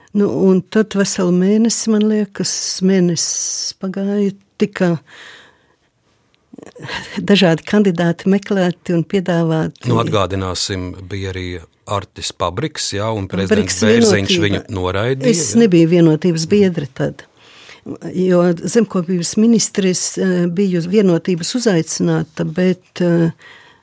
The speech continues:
Speaker 1: bezparteiskā, jo Tautas partija bija likvidējusies, un vienotība vienkārši uzņēmās politisku atbildību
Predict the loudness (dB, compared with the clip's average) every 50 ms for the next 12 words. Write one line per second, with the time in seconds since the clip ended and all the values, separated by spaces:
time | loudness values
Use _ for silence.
0 | _ 0 0 0 0 0 -2 -2 -2 -4 -4 -4 -2 -2 -2 -4 -6 -6 -6 -4
1 | -4 -2 0 0 0 -2 -2 -2 -2 -2 -2 -2 -2 -2 -2 -4 -2 -2 -2 -2
2 | -2 -2 -2 -2 -2 -2 -4 -4 -6 -6 -4 -2 -2 -2 -2 -4 -4 -4 -4 -4
3 | -4 -2 -2 -4 -4 -4 -8 -10 -12 -10 -8 -6 -4 -4 -4 -4 -6 -6 -8 -12
4 | -16 -20 -8 _ 2 4 6 6 4 2 0 -2 -2 2 4 2 2 2 2 -2
5 | -2 -2 -4 0 2 4 4 6 4 2 0 -2 -2 -2 -2 -2 -2 -6 -6 -2
6 | -2 -2 -2 -2 -4 -4 -4 -4 -6 -8